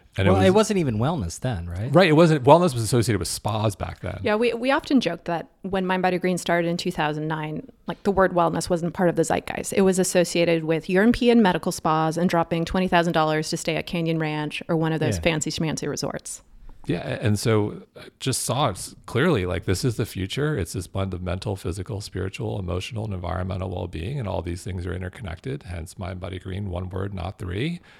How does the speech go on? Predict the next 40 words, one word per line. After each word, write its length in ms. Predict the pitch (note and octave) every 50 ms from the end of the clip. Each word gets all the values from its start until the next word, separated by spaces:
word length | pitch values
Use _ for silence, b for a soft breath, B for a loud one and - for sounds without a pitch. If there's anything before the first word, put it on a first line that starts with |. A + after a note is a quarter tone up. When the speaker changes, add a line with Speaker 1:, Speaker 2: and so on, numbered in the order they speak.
| b b b b
Speaker 1:
and 260 | - G#2 G2+ F#2+ F#2
that 300 | F#2 F#2 F#2 G2 - G2+
there 100 | F#2 F#2+
was 180 | F#2+ G#2 G#2 G#2+
a 60 | G#2+
huge 340 | F#2+ - - G2 F#2+ G2 F#2+
opportunity 960 | F#2+ F2+ F#2+ - - G2 F#2 - - G2+ B2+ C#3+ A#2+ F#2+ F#2 F2+ G2 G2 G2+ b b b b b -
to 120 | - -
not 240 | G#2+ F#2+ F#2 A2 -
just 300 | - G#2+ F#2+ - - -
preach 380 | - - B2+ C3 - - - -
the 100 | A2+ -
choir 400 | - - A2+ G2+ A2 A2+ G2+ F#2+
of 80 | F2+
the 100 | G2 F#2+
converted 520 | - - G#2+ F#2 F#2 A2+ B2+ G#2 F#2 F#2 F#2+
who 100 | F#2+ F#2
live 160 | F#2+ F#2 F#2+
on 80 | F2+
the 80 | F2+ F2+
west 240 | F2 F2+ F2+ F2 -
side 160 | - G2 F2+
of 140 | F2 E2 F#2
L 200 | F#2 F2 F2+ A2+
A 300 | C#3 B2 A2 G#2+ A#2+ B2+ B B B B B B B B B B B
or 180 | - F#2 F#2 F2+
Boulder 400 | F2+ F2+ F#2 F#2 F#2+ F#2+ G2 G#2
or 380 | G#2 G2+ G2 F#2 F2+ F2 F2 - - _ _ _ _ _ _ _ -
what 140 | G2 F2+ F2
have 240 | F#2+ G2 G#2+ B2+
you, 240 | A2 F#2+ F2+ F#2 G2+
but 240 | G2 - G2 G2 -
to 100 | - A2
build 240 | F#2+ - - F#2+ G2
a 60 | F#2+
bigger 300 | F2 F#2+ F#2+ G2 F#2 F#2+
church, 580 | - - C3+ D#3 D3 G#2+ - - - - - - _ -
and 520 | G#2 G2 F#2 F#2+ F2+ F#2 F2+ F2+ - - _ _
saw 600 | - - - - A2 G2 G2+ G#2 G2 F#2+ F#2 G2 G2 -
content 720 | - - G#2+ A#2 D3 C3 A#2 G#2+ F#2 F2+ F#2 G2 - -